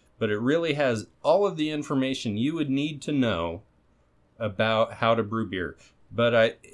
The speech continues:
in, in saying that it's three hundred fifty pages, I don't wanna deter anyone and think that's, uh, uh,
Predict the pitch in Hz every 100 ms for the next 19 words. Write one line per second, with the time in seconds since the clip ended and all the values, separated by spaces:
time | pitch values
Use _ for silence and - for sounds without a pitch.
0 | - 117 107 120 110 107 170 180 165 135
1 | - 139 123 113 139 123 104 117 104 98
2 | 90 113 135 143 131 107 95 - 131 123
3 | 123 120 117 117 113 90 87 127 117 123
4 | 110 - - - 98 92 95 90 _ _
5 | _ - 98 92 85